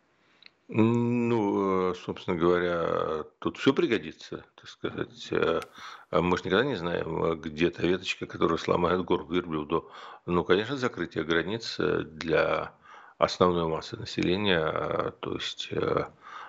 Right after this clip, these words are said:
это существенно, но особенно для элиты, безусловно, э, вот тот процесс, который мягко развивается, это репрессии против, собственно, лояльного путинского аппарата,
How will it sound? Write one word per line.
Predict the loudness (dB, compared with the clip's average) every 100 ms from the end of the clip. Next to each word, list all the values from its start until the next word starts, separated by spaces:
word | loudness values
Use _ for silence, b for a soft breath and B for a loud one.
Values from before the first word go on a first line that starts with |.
| B
это | 0 2 2 0 2 2 2 0 -2
существенно, | -2 0 0 0 -2 0 2 2
но | 2 0
особенно | 0 -2 0
для | 0 0
элиты, | -2 0 2 2 0
безусловно, | 0 0 0 0 0 2 2 0 -4 B B B B 0
э, | 4 4 4 0 -2
вот | -4 -2
тот | -2 0
процесс, | -2 0 -6 -4
который | -6 0 0 2 0 0
мягко | 4 4 2 -2 -2
развивается, | -2 -4 -2 0 -2 -6 -4 -2
это | 0 0 -4 -4 0
репрессии | 2 2 -2 -2 -8
против, | 0 0 0 -2 -4 -6
собственно, | 0 0 0 0 2
лояльного | 2 0 -4 -10 -8
путинского | -6 -6 -6 -8 0 2 2 0 -4 B B B B B -8
аппарата, | -4 2 4 6 4 2 0 -2 -2 -4 -6 -6